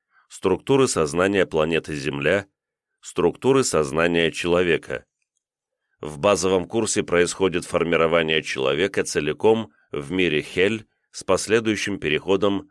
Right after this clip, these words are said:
в мир Свартальхейм и выше. Все дальнейшие ступени —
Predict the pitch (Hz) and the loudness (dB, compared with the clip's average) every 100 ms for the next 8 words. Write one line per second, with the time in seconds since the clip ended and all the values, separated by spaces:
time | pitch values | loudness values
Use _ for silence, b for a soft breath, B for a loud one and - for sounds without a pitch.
0 | _ - 71 92 95 - - 78 80 - | _ -16 -6 0 2 0 -6 -2 -2 0
1 | 92 82 104 110 110 _ _ _ - 110 | -4 -4 -2 -2 -4 _ _ _ -4 0
2 | 98 78 - 67 62 _ _ _ _ _ | 0 -2 -4 -8 -10 _ _ _ _ _
3 | _ _ _ _ - 110 95 92 92 90 | _ _ _ _ 0 2 4 4 4 2
4 | - 82 - 80 117 110 76 64 | 0 -2 0 -4 0 0 -2 -6